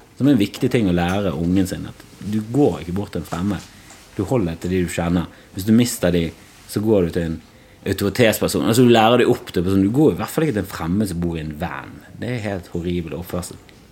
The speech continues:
Hold deg unna folk med hester eller sånne ting. <laughs> Ja, men du gjør det, og det er viktig. Men rasisme er å dra det for langt, da.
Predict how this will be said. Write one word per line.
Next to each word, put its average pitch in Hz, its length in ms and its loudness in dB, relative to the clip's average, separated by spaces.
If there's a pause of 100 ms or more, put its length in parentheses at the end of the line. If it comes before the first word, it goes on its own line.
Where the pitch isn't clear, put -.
(140)
Hold 101 160 -2
deg - 140 -2
unna 110 220 2
folk 92 240 -4
med 85 100 -4
hester 85 300 -6
eller 82 140 -8
sånne 104 300 0
ting. - 220 -6 (360)
<laughs> - 340 -14
Ja, 240 80 4
men 208 100 6
du 226 60 8
gjør 220 320 6
det, 147 80 4
og 127 120 2
det 233 80 8
er 151 80 2
viktig. 123 420 2 (840)
Men 139 180 6
rasisme 127 640 2 (140)
er 117 240 0
å 104 40 -2
dra 98 200 2
det 90 80 -4
for 110 100 2
langt, 85 380 0
da. 117 100 0